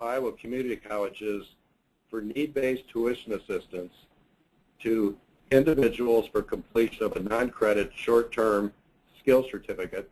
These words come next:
uh, in in-demand occupations. I think one of the challenges that many of us have had across the country is that for the most part, most, uh,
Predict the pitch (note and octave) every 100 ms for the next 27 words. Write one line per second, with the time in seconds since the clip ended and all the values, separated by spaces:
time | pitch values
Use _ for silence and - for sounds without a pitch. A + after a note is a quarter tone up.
0 | _ _ - G2 G2 G2+ G2+ - G#2 G2
1 | B2+ A#2 A2 A2 G#2+ G2+ F#2+ - A2+ A2
2 | G2+ E2+ _ _ _ _ _ _ _ B2
3 | - D#3+ D#3 D3 G#2+ - C3+ C3 G#2+ G#2+
4 | - G#2 A2+ A#2+ A2+ G#2 - - A2 G#2
5 | - G#2+ - - B2+ C3 G2 F2+ F#2 F2+
6 | F#2+ - - A2+ B2 B2 - F#2+ F2+ G2+
7 | A2+ A2 - _ _ _ _ _ _ _
8 | _ G2 G2+